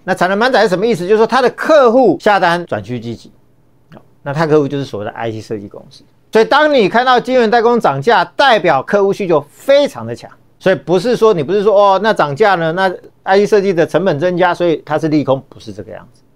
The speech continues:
它反而是告诉你说他们的业绩通通上来了。所以通常这个时间点，设计公司的产品往往会跟着涨价，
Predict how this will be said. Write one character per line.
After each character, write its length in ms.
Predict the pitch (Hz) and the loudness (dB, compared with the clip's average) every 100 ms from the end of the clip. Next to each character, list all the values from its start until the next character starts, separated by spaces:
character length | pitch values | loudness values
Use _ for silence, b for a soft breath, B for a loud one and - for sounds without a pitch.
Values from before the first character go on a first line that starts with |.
| _ | _
它 180 | - 170 | -2 -2
反 260 | 175 151 123 | -2 -4 -4
而 80 | 123 | -6
是 140 | 160 | -2
告 160 | 156 143 | -2 -2
诉 100 | 135 | -4
你 80 | |
说 160 | 104 127 | -6 -6
他 140 | 131 | -6
们 60 | 127 | -6
的 60 | 117 | -6
业 180 | 120 | -6
绩 200 | 113 120 - | -6 -10 -4
通 180 | 156 135 | -2 -2
通 160 | 127 | -4
上 160 | 113 120 - | -4 -8 -10
来 60 | - | -20
了。 60 | - _ _ _ _ _ _ _ _ | -20 _ _ _ _ _ _ _ _
所 140 | - | -10
以 40 | 190 | -4
通 200 | 202 214 | -4 -2
常 120 | 170 | -6
这 200 | - 269 202 | -4 -2 2
个 140 | 185 | 0
时 220 | 165 151 | 0 -4
间 260 | 147 160 160 | 0 0 -2
点， 160 | 117 - _ _ | -10 -12 _ _
设 140 | 254 220 | 0 2
计 120 | 220 | 4
公 140 | 214 | 2
司 60 | 196 | 2
的 100 | 190 | 2
产 160 | 143 147 | 0 -2
品 200 | 151 - | -4 0
往 320 | 165 190 247 | 2 2 2
往 240 | 233 143 127 | 2 0 -2
会 160 | 151 | -2
跟 180 | 135 131 | -2 -4
着 100 | 120 | -6
涨 140 | 104 - | -10 -16
价， 160 | 110 | -16